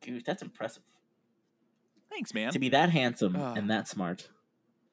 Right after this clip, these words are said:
Speaker 2: <laughs> Just lucky, honestly.
Speaker 1: <laughs>
Speaker 2: Handsome, handsome and lucky.
Speaker 1: Oh, yeah.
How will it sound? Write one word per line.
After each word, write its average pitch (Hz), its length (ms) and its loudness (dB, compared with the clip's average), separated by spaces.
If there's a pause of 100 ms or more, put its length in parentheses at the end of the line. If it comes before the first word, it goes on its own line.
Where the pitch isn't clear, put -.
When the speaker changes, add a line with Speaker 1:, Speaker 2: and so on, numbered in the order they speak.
(760)
Speaker 2:
<laughs> 151 360 0
Just 175 220 0
lucky, 147 480 6
honestly. 117 400 4
Speaker 1:
<laughs> - 500 4
Speaker 2:
Handsome, 156 380 2
handsome 180 460 2
and 135 80 0
lucky. 127 280 4
Speaker 1:
Oh, 113 280 8
yeah. 107 340 0